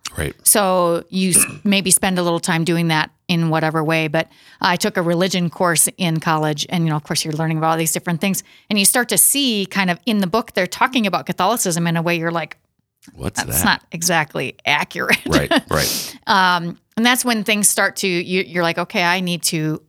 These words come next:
Speaker 2: understand more." And so that, that was kind of the beginnings, and, and much more happened, uh,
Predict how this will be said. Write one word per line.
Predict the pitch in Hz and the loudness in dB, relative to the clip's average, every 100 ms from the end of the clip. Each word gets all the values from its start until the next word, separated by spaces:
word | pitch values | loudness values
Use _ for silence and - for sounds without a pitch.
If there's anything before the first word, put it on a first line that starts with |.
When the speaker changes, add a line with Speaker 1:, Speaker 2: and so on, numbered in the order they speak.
| - | -4
Speaker 2:
understand | 180 165 - 180 160 | 0 0 2 0 -2
more." | 151 - 71 185 _ _ _ _ _ - | -4 -6 -6 -10 _ _ _ _ _ -2
And | 170 160 156 156 160 | 2 2 0 -4 -4
so | - 180 | 0 0
that, | 165 - | 2 2
that | 185 | 2
was | 175 - | 0 0
kind | 196 | 0
of | 170 | 0
the | 160 | 0
beginnings, | 165 165 220 208 185 170 | -2 -2 0 2 2 0
and, | 170 160 160 | 0 -2 -2
and | 190 165 165 - | -2 -2 -4 0
much | 202 208 - - | 4 4 2 0
more | 190 196 180 | 2 2 2
happened, | 160 170 - 170 165 - _ _ _ | 0 -2 0 -2 -2 -8 _ _ _
uh, | - 175 170 170 160 160 165 65 - | 0 2 2 2 2 0 -2 -4 -6